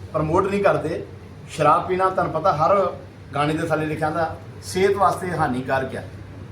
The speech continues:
ਸ਼ਰਾਬ ਨਹੀਂ ਪੀਣੀ ਚਾਹੀਦੀ। ਚਲੋ ਪਿਛਲੇ ਜ਼ਮਾਨੇ 'ਚ ਜਿਹੜੇ ਅੰਗਰੇਜ਼ ਪੀਂਦੇ ਹੁੰਦੇ ਸੀ, ਸ਼ਰਾਬ ਵਗੈਰਾ ਪੀਂਦੇ ਸੀ, ਉਹ ਇੱਕ ਦਵਾਈ ਦੇ ਤੌਰ 'ਤੇ ਪੀਂਦੇ ਹੁੰਦੇ ਸੀ।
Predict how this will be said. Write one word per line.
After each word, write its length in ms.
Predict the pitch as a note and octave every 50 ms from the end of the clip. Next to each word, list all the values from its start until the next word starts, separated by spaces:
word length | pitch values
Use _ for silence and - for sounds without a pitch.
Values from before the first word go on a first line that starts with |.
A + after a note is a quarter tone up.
| - -
ਸ਼ਰਾਬ 400 | - F#3 E3+ F3 F3+ F#3+ F#3+ G3+
ਨਹੀਂ 120 | G#3 G#3
ਪੀਣੀ 260 | - F#3 E3+ D#3+ D3+
ਚਾਹੀਦੀ। 400 | B2+ D3+ C#3+ C#3+ C3+ B2+ A#2 G#2 - - - - - - - - - - - - - - - - - - - - -
ਚਲੋ 380 | F#3 G3+ A3+ A3+ G#3 G#3 - - - - D3+
ਪਿਛਲੇ 280 | D#3 - F3+ G3 G3
ਜ਼ਮਾਨੇ 320 | G3 F3+ F3 E3+ E3+ F3+ F#3
'ਚ 40 | -
ਜਿਹੜੇ 340 | E3+ D#3 F3+ F3+ F#3+ F#3 F3
ਅੰਗਰੇਜ਼ 360 | D#3 D3 D3 D#3 E3 E3 E3+
ਪੀਂਦੇ 340 | - - D#3 D3+ D3+ D#3+ G3
ਹੁੰਦੇ 200 | G3 F3+ D#3+ D3+
ਸੀ, 280 | D3+ - D3+ D3+ D3 D3 - - - - - - - - - - - - - - - - - - -
ਸ਼ਰਾਬ 360 | - E3+ E3 E3 E3+ F3+ F3+
ਵਗੈਰਾ 200 | F3 F#3 F#3 F#3
ਪੀਂਦੇ 340 | F3+ F#3 F#3 F3 F3 G3+ G3+
ਸੀ, 140 | G3+ G3+ A3
ਉਹ 160 | G3+ G#3+ G#3
ਇੱਕ 120 | - -
ਦਵਾਈ 360 | - D#3 D#3+ - E3+ E3+ E3+ F3+
ਦੇ 100 | G3+ G3+
ਤੌਰ 260 | G3+ G3 F#3 F#3+ F#3+
'ਤੇ 120 | F3 F#3+
ਪੀਂਦੇ 280 | F#3+ F3+ D#3 D3 C#3 D3+
ਹੁੰਦੇ 240 | D3+ C#3 A#2+ A2+ G#2+
ਸੀ। 160 | - -